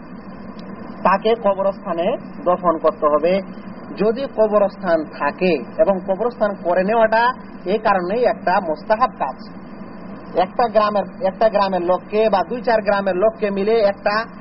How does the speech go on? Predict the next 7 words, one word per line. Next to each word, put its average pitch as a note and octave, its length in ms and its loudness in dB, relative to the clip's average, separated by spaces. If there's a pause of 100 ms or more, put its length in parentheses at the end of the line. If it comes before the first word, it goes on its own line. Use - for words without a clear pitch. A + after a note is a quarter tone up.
(280)
আলাদা G3 440 4
করে A3+ 260 4 (140)
সেপারেট A#3+ 460 2
কবরস্থান G#3+ 460 2
করে F#3+ 200 2
নেওয়াটা G#3+ 320 6
একটি A3+ 360 2